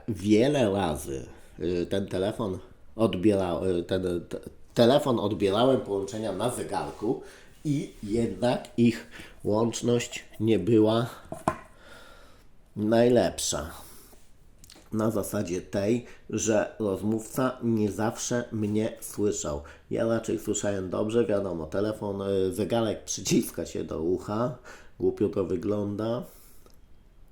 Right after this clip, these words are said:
I mówi się, i drze się do niego w miarę głośno, żeby ktoś usłyszał.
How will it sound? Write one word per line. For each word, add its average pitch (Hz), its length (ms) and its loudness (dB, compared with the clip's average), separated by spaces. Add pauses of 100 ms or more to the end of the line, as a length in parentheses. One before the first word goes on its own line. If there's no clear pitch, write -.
(880)
I 120 320 4
mówi 104 400 0
się, 107 160 0
i 120 220 2
drze 104 540 2
się 123 180 2
do 104 120 0
niego 101 380 -4
w 85 300 -8
miarę 117 340 4
głośno, 101 580 -2
żeby 104 220 0
ktoś - 320 -8
usłyszał. 101 680 -4